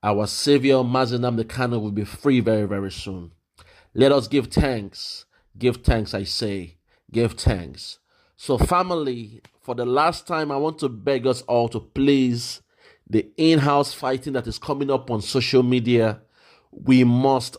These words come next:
stop it. We must remain disciplined and resolute.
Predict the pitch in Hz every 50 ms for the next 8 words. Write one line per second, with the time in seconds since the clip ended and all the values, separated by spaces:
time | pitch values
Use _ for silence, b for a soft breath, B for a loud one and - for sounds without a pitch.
0 | - - - - - - - 113 - - - - - _ - - - _ _ _
1 | _ _ _ b b b b b _ - 127 127 123 127 143 156 160 - - 139
2 | 139 131 135 143 147 143 135 120 92 151 160 156 - 143 - - 113 110 104 101
3 | 92 95 90 - - _ - 107 107 110 107 101 113 107 - - 107 92 - -
4 | - - - - - -